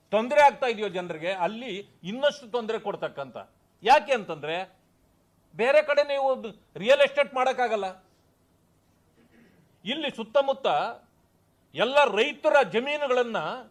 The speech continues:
ಕನ್ನ ಹಾಕ್ತಕ್ಕಂಥ ಕೆಲಸವನ್ನ ಸರ್ಕಾರ ಮಾಡ್ತಾ ಇದೆ.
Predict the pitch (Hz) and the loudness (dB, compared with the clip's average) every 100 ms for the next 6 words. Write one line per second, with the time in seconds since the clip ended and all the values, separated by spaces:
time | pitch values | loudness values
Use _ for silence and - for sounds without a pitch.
0 | _ _ _ 196 254 311 285 277 - 233 | _ _ _ 0 4 8 8 6 -2 -6
1 | 233 220 214 214 220 226 220 269 302 - | -6 -6 -8 -8 -8 -6 -4 -4 -6 -10
2 | _ _ _ _ _ _ _ _ - 180 | _ _ _ _ _ _ _ _ -6 -4
3 | 185 247 240 233 233 226 208 202 - | 2 2 4 2 2 -2 -2 -8 -14